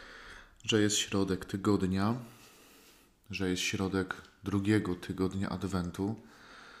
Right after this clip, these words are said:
a więc już, y, kilka dni, dobrych kilka dni naszych przygotowań do spotkania z Chrystusem.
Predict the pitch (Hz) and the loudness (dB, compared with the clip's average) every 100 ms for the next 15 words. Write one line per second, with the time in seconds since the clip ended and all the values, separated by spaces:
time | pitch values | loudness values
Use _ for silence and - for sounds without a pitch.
0 | - - - - - _ _ - 98 104 | -20 -20 -20 -20 -20 _ _ -6 -2 0
1 | 104 110 107 107 - 101 98 98 - 107 | 0 0 0 0 -2 0 0 -2 -4 -6
2 | - 110 98 101 98 101 98 92 101 107 | -4 -6 -4 0 0 0 0 0 -2 -4
3 | - 95 95 104 90 90 90 98 95 - | -6 -6 -4 -2 -2 0 0 -2 -8 -8
4 | 95 90 101 - - - 104 101 104 95 | -6 -4 -4 -6 -6 -2 0 0 0 0
5 | 95 95 95 - - - - - - 104 | 0 -2 -6 -16 -20 -20 -20 -20 -4 -2
6 | - 104 101 - 98 101 - 101 98 - | -2 -2 -4 -2 0 0 -2 -4 -4 -2
7 | 101 - 85 | -4 -4 -6